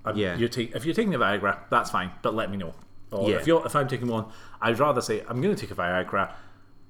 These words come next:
Speaker 1: so if you're taking poppers, that's fine, just don't offer
Speaker 2: Yes,
Speaker 1: them.
Speaker 2: exactly.
Speaker 1: Or don't offer them back to me, or don't try and feed them to me. I'm, I'm, I'm, I'm not in a place."
Speaker 2: But yeah, so the person that asked the question: You take as much Viagra if you,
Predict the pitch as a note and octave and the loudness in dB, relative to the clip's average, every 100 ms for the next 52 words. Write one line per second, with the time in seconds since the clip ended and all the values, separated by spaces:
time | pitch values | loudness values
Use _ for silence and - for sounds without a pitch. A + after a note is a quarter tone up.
0 | - - - G#2+ G#2 F#2+ A2+ E3+ D#3+ C3+ | -20 -10 0 2 0 0 4 4 4 -2
1 | B2+ A2+ G#2+ - G2+ G#2+ G2 - - A2 | -4 -4 -4 -4 -2 0 0 -2 -4 -2
2 | G#2 G2 G2+ F#2+ A2+ G2+ - A2 G2+ G#2 | -2 -6 -8 -6 -4 -4 -6 -4 2 2
3 | G2+ F#2+ G2 G#2+ G#2 E3+ E3+ F#3+ C3 A2+ | 4 0 -2 0 2 4 4 4 4 4
4 | A2+ - A2+ G2+ A2+ A#2 A2 G2+ F2+ F2+ | 2 2 0 0 0 0 -2 -4 -6 -6
5 | F#2 F#2+ F2+ F#2+ G2+ - - F#2 - - | -4 -4 -4 -6 -8 -8 -8 -8 -6 -6
6 | F#2 - - - G3 G2 F#2+ F2+ - F2+ | -6 -6 -8 -6 -4 -4 -4 -4 -4 -2
7 | E2+ - - - - - - - C#3 C3 | -2 -6 -10 -12 -10 -8 -8 0 4 4
8 | A#2+ C3 A#2 D3+ C#3+ C#3+ B2+ B2+ A2+ A#2 | 4 2 0 0 0 -2 -2 -2 -4 -2
9 | A2+ - G#2 - - - A#2 C#3+ D#3 C3+ | -2 -2 -6 -6 -14 -12 0 0 2 0
10 | C3 C#3 A#2 B2 B2 B2 B2 A#2+ - A#2+ | 2 0 0 0 2 0 -2 -4 -4 -4